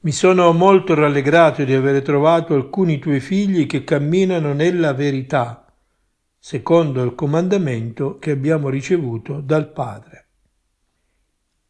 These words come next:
Carissimi, oggi ricorre la memoria di San Martino di Tours,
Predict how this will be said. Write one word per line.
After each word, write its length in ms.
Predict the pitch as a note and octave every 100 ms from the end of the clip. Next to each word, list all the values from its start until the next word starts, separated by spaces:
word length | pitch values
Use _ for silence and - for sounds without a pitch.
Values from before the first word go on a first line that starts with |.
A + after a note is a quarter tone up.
| _ _
Carissimi, 760 | - C#3 D#3+ E3+ - D#3 C#3 C#3+
oggi 360 | E3 E3+ D3
ricorre 600 | C#3 C3 E3 D#3 D#3+ D3
la 100 | C3
memoria 760 | B2+ B2+ B2+ C#3 D3+ C#3+ C3 A#2+
di 120 | A#2+
San 320 | - D3 B2+
Martino 600 | B2+ A#2+ - D#3 C#3 C3
di 180 | B2 A#2
Tours, 440 | E3+ D#3+ C3 B2